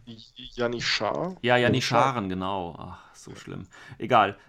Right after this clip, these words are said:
Speaker 2: Ähm, ja, Fireteam Core, noch ein Fireteam Core, äh, keine Sonderregeln,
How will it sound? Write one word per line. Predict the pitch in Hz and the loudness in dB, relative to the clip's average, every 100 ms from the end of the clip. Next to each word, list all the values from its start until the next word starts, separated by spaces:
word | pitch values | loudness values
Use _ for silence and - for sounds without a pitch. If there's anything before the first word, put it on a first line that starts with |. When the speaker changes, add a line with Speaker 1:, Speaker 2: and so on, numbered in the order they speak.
| _ | _
Speaker 2:
Ähm, | 127 127 123 123 127 123 123 - | 8 8 8 4 -2 -2 -6 0
ja, | 156 127 113 | 6 6 6
Fireteam | 151 165 165 160 | 2 0 -2 -8
Core, | - 165 180 | -6 -2 -2
noch | 165 180 | -2 -6
ein | 180 | -6
Fireteam | 151 160 165 156 | -4 -4 -4 -10
Core, | 165 151 151 151 151 - 117 135 | -4 0 2 2 0 -4 -6 -6
äh, | |
keine | 131 139 165 | -2 -4 -4
Sonderregeln, | 151 156 151 143 143 143 143 143 143 143 | -8 -8 -8 -8 -6 -6 -6 -6 -8 -8